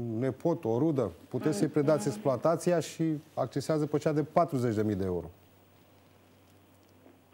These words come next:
Speaker 2: A avut băiatul și el a avut un proiect, acum e terminat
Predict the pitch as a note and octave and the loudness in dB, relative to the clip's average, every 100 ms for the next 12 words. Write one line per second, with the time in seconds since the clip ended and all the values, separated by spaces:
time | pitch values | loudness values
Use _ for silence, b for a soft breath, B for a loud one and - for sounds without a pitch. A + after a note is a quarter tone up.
0 | - - - - F#3 A3 A3 - G3 G3 | -20 -20 -6 0 2 0 0 2 2 2
1 | F3 E3+ E3 - G3 G3 F3+ F3 E3+ F3+ | 0 0 0 0 2 2 4 2 2 0
2 | F3+ E3+ F3+ F#3 G3 G#3+ G3 - F#3 F#3+ | 0 -2 0 2 2 2 0 0 0 0
3 | F#3 - G3 G3 F#3 | 0 -2 -2 -2 -4